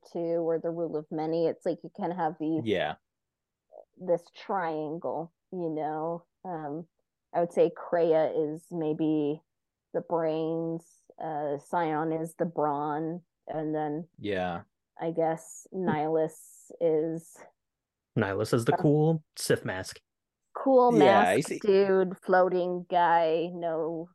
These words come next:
Speaker 2: creepy guy.
Speaker 1: body, yeah. So
Speaker 2: Yeah.
Speaker 1: <laughs>
Speaker 2: Yeah. I, I enjoyed the idea of it, and, and I think maybe just because I've only played it through the once, some of them felt a bit sort of underdeveloped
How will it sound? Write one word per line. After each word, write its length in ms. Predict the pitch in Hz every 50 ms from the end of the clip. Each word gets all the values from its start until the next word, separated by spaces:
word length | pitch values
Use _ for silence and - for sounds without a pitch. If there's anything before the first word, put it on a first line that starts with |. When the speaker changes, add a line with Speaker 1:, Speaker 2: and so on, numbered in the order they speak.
| _ _ -
Speaker 2:
creepy 240 | 156 143 139 135 113
guy. 540 | 113 104 101 95 90 92 92 98 120 - - _ _ _ _ _ _ _ _ -
Speaker 1:
body, 500 | 170 170 147 143 131 131 135 143 151 160 - -
yeah. 320 | - 170 156 139 143 160 165 _ _ _ _ _ _ _ _ _ _ _
So 220 | - - - 170 151
Speaker 2:
Yeah. 340 | 147 101 95 92 92 90 87 - -
Speaker 1:
<laughs> 100 | 208 - _ _ - - _ _ _ _ _ _ -
Speaker 2:
Yeah. 80 | - - _ _ _ _ _ _ _ _ _ _ _ _ _ -
I, 100 | 160 -
I 100 | - 175 170
enjoyed 480 | 170 165 156 - 175 180 196 196 190 180
the 120 | 180 165
idea 560 | 143 135 135 135 135 143 143 151 160 156 156
of 140 | 143 120 -
it, 220 | 90 87 92 98 _ _ _ _ _ - 135 143 127 -
and, 140 | 147 143 139
and 260 | 131 139 139 135 127 131
I 40 | 127
think 220 | - 156 156 147
maybe 320 | 139 139 143 151 156 156
just 160 | 147 143 - -
because 240 | 143 - 139 123 123
I've 100 | 123 117
only 120 | 120 120 113
played 240 | - - 120 110
it 120 | 117 117 _
through 220 | - - 117 104
the 100 | 98 107
once, 580 | 104 123 131 113 95 92 98 107 - - - - _ _ _ _ _ _ _ - - - _ _ - - _ _
some 260 | - - - 180 190
of 60 | 185 175
them 140 | 190 190
felt 200 | 185 196 185 170
a 40 | 165
bit 200 | 139 135 165 170 -
sort 100 | - 147
of 60 | 127 135
underdeveloped 880 | 131 131 120 120 123 117 127 110 110 120 127 143 156 - _ - -